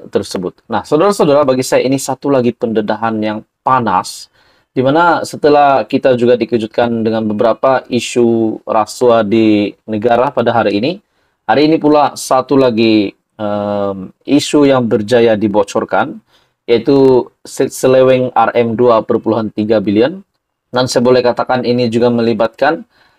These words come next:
em, melibatkan pemilikan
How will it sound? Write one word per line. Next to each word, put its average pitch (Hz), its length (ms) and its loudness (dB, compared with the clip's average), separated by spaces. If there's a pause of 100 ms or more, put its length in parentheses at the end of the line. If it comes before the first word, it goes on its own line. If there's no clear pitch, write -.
(240)
em, 104 720 0 (720)
melibatkan 127 1300 0
pemilikan 123 560 0